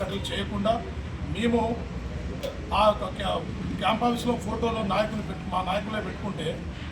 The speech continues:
అది ఫోటో కాల్, అది, అదేదో ఆయన, ఆయన ఇంట్లో పోయి పెట్టిన ఫోటోలు కాదు. మరి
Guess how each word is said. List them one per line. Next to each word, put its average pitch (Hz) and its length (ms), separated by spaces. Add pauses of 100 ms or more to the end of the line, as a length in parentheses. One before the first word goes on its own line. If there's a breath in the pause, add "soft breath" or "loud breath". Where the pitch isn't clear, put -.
(240 loud breath)
అది 247 120 (300)
ఫోటో 170 320
కాల్, 262 220
అది, - 120 (460)
అదేదో 214 280
ఆయన, - 100 (240)
ఆయన - 200
ఇంట్లో 254 200
పోయి 247 160
పెట్టిన 226 280
ఫోటోలు 208 300
కాదు. 156 180 (680)
మరి 247 120